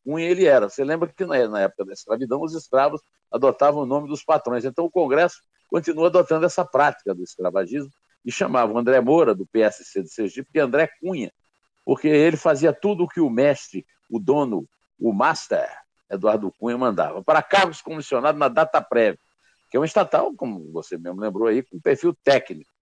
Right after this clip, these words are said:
responsável por fornecer soluções de tecnologia a órgãos federais e por processar pagamento de aposentados, né? As indicações do parlamentar para cargo de confiança,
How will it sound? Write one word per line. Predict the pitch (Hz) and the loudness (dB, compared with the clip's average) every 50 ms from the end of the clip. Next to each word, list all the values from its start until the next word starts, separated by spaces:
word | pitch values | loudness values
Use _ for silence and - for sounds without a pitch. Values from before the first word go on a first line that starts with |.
| _ _ _ _ _ _ _ | _ _ _ _ _ _ _
responsável | - 113 113 - 127 120 98 - 135 139 143 131 139 | -2 -2 -2 0 -2 -2 0 2 2 2 2 0 -6
por | 131 | -6
fornecer | - 147 143 139 120 101 - 139 | -4 -2 2 2 2 0 0 -4
soluções | 135 - 147 120 104 - 151 151 | -2 0 -2 -2 0 -4 -4 -4
de | 135 - | 0 0
tecnologia | 147 139 - 135 123 110 101 92 85 127 139 123 | -2 -2 0 -2 -2 0 -2 -2 0 2 2 4
a | |
órgãos | 117 113 113 107 98 101 95 - | 4 4 4 2 0 -6 -8 -4
federais | 113 117 120 131 127 120 131 143 147 - _ _ _ _ _ _ - | -4 -2 0 2 2 4 2 2 0 -2 _ _ _ _ _ _ -18
e | - | -16
por | - - 151 - | -8 -8 -8 -2
processar | - 156 156 156 - 139 - - 143 143 | 0 0 0 2 0 -2 0 0 0 0
pagamento | - 156 147 139 127 107 107 127 139 - | 2 0 0 0 0 0 0 -2 -2 0
de | - 143 | 0 -2
aposentados, | 131 - 147 131 147 131 - - - 80 71 - _ - | -2 -2 -4 -4 -4 -4 -4 -6 -8 -10 -10 -14 _ -20
né? | 101 - _ _ _ _ _ _ _ _ _ _ _ _ | -20 -20 _ _ _ _ _ _ _ _ _ _ _ _
As | - 123 131 | -2 0 0
indicações | 180 170 180 170 - 165 147 - - - 196 196 196 165 | 2 2 2 2 2 0 0 0 -2 -4 -2 -2 0 -2
do | 143 135 | -2 0
parlamentar | - 123 120 123 120 120 117 104 - - 156 - | 0 0 2 2 2 0 -2 0 2 2 2 2
para | - 127 110 | 2 0 -2
cargo | - _ - 147 139 131 123 | -2 _ 2 2 2 2 0
de | 113 107 | -6 -8
confiança, | - 120 113 - - 139 151 143 - - | -8 -10 -8 -4 -2 0 0 0 -2 -4